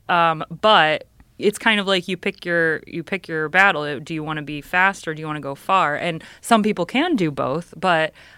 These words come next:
I think with my body, it's, it's kind of like you, you choose. I mean, there's, like, fast twitch and slow twitch, and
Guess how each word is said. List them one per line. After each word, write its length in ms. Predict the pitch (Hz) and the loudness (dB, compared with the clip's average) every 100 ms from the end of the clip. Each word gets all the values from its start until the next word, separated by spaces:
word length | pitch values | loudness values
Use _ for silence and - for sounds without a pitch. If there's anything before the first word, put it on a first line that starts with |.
| - | -6
I 100 | 170 | -4
think 340 | 170 165 156 - | -4 -6 -8 -10
with 420 | 156 147 143 - - | -8 -8 -10 -20 -16
my 300 | 156 156 147 | -8 -6 -6
body, 440 | 147 160 160 143 | -4 -2 -2 -4
it's, 300 | 147 - - - | -10 -12 -20 -16
it's 200 | 151 143 | -16 -14
kind 280 | - 160 147 | -12 -10 -10
of 100 | 143 | -8
like 300 | 143 135 - | -8 -8 -10
you, 260 | 147 135 - | -12 -12 -14
you 280 | 147 143 139 | -14 -12 -12
choose. 420 | - 220 151 143 | -6 -4 -4 -6
I 40 | |
mean, 160 | 175 196 | -6 -4
there's, 180 | 190 185 | -4 -4
like, 160 | 160 | -6
fast 440 | - 165 156 - - | -4 -2 -2 -4 -8
twitch 360 | - 160 - | -6 -6 -8
and 120 | 147 147 | -10 -6
slow 300 | 202 202 165 | -4 -4 -4
twitch, 400 | - 139 - 147 | -8 -8 -10 -12
and 180 | 143 | -12